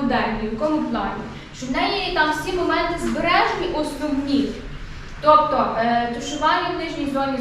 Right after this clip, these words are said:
збережено завжди, лінія переходу збережена завжди високо, проділ завжди є, але коливання можуть бути в подовженні верхньої частини, е, стрижки, е, тобто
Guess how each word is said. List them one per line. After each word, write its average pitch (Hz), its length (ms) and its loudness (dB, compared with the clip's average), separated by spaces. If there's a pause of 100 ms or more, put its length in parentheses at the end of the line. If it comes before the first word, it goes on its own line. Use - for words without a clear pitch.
збережено 240 480 0 (100)
завжди, 320 380 -4 (300)
лінія 349 360 -2
переходу 320 520 -2
збережена 247 800 2
завжди 254 340 0
високо, 240 580 -2 (340)
проділ 370 360 4
завжди 294 400 0
є, 247 400 2 (320)
але 277 400 8
коливання 311 680 2
можуть 339 300 -2
бути 339 300 -2
в 277 200 -6
подовженні 320 640 2 (100)
верхньої 302 500 0
частини, 240 580 -2 (720)
е, 262 40 -4
стрижки, 320 560 -6 (440)
е, 269 240 6
тобто - 160 -2